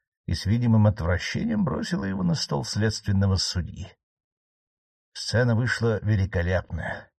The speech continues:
Бледный как смерть Куртамер растерянно смотрел на опалы, блестевшие на обвинительном акте прокурора республики, а маркиза между тем спокойно запирала свой наручный мешочек,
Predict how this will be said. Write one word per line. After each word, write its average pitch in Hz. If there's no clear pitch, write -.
Бледный 107
как 110
смерть 107
Куртамер 110
растерянно 107
смотрел 104
на 95
опалы, 107
блестевшие 107
на 104
обвинительном 92
акте 110
прокурора 90
республики, -
а -
маркиза 208
между 139
тем 139
спокойно 117
запирала 101
свой 98
наручный 95
мешочек, 120